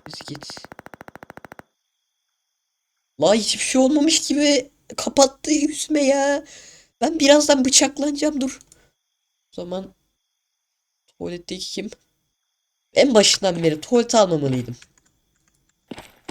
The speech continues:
Ben ne yapacağım şimdi ya? Şuradan bir tane bir şey alsam, ona çekiç mekiç alsam, adam ç-, o kapıyı kırsam şöyle içeri girip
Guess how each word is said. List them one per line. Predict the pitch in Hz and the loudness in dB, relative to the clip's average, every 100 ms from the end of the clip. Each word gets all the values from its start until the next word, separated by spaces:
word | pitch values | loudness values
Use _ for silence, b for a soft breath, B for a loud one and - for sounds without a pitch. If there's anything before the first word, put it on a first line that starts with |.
| - - _ _ _ _ | -20 -20 _ _ _ _
Ben | 254 247 | -2 0
ne | |
yapacağım | 247 - 156 139 | 0 0 -2 -2
şimdi | - 127 120 | -8 -8 -4
ya? | 123 123 | -4 -4
Şuradan | - 269 285 262 | -4 -2 0 0
bir | - | -2
tane | - 220 185 - b b b _ _ - - _ - | -2 0 0 -6 b b b _ _ -20 -20 _ 0
bir | |
şey | - - 294 | 4 6 6
alsam, | 214 - 190 | 4 2 -2
ona | 185 | -2
çekiç | - 247 247 - | 0 0 0 0
mekiç | 294 277 - | 0 0 0
alsam, | 220 - 190 - | 2 0 -2 -2
adam | 233 277 | 0 0
ç-, | 254 - - | -2 -6 -8
o | 165 | -8
kapıyı | - 240 - 269 | -4 -4 0 0
kırsam | - 190 190 175 | -2 -4 -2 -2
şöyle | - 175 | -4 -4
içeri | 190 - - 247 | -2 -4 -4 -4
girip | 226 - | -4 -6